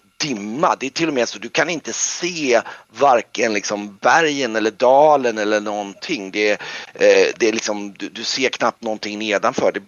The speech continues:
det är som en jättetät dimma och det känns, det känns på något sätt surrealistiskt nästan. Det är någonting verkligen märkligt över det.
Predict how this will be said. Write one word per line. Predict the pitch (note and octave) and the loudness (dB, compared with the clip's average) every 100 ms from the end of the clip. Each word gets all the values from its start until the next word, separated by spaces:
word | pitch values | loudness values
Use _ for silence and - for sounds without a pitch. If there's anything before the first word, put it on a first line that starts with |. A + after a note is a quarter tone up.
| _ | _
det | A2 | -12
är | |
som | G#2 | -6
en | A#2 A#2+ | -4 -4
jättetät | A#2+ B2+ - _ _ G#2 - C3 C#3+ - _ | -2 -4 -4 _ _ -10 -4 -2 -2 -4 _
dimma | - B2 F#2+ C3+ C#3+ | -6 -6 -6 -2 0
och | G2 | 0
det | G#2+ | 0
känns, | - A#2+ A2+ - - - - _ - - - _ _ _ | 0 0 -2 -12 -12 -16 -18 _ -14 -14 -14 _ _ _
det | - | 0
känns | C3+ - G#3 F#3 C#3+ - | 0 2 2 2 0 -6
på | - C3+ | -8 -2
något | A#2 | -2
sätt | - A#2+ | -2 -6
surrealistiskt | - - B2+ B2+ C3+ C#3 - - A2+ G2+ F#2 | -2 -2 -2 0 0 0 -6 -8 -10 -10 -8
nästan. | D#2 - D2+ | -10 -6 -6
Det | E2+ | -2
är | A2+ | -4
någonting | C3 B2 A#2+ | -4 -8 -4
verkligen | A#2+ G#2 - B2+ A#2+ | -2 -2 -2 -8 -4
märkligt | C#3+ G#2 F2 - C3+ | -2 0 -2 -6 -8
över | - G1+ | -6 -6
det. | G#1 | -6